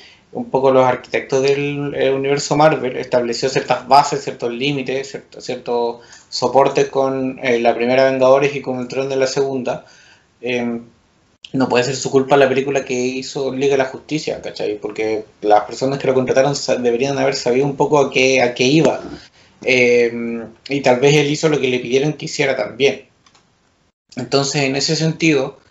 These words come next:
creo que, como dices tú, tuvimos la película que tuvimos y, y al final del día fue una película que pasó sin pena ni gloria, como decís tú, terminó como sepultando la, la weá. O sea,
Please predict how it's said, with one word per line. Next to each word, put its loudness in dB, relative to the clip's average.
creo 2
que, 0
como 0
dices 0
tú, 0
tuvimos 2
la 2
película 2
que 0
tuvimos 2
y, 0
y -4
al 0
final -2
del -2
día 4
fue -4
una 2
película 0
que -4
pasó -4
sin -8
pena -6
ni -2
gloria, -6
como -4
decís -8
tú, -8
terminó -4
como -2
sepultando -6
la, 4
la 0
weá. 0
O 0
sea, 2